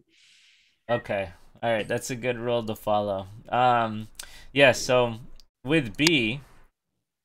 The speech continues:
you have an iron pillar versus the diagonal. This is a very good shape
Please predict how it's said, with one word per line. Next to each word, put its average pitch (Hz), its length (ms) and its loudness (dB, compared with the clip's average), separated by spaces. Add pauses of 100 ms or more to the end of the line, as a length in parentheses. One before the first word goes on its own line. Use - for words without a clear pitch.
(140)
you 127 180 0
have 131 420 6
an 110 100 0
iron 120 480 0
pillar 113 600 0
versus 104 680 -4
the 101 140 -6
diagonal. 95 680 -2 (160)
This 107 200 -8
is 107 140 -6
a 107 60 -2
very 110 480 0
good 104 240 -6
shape - 420 -6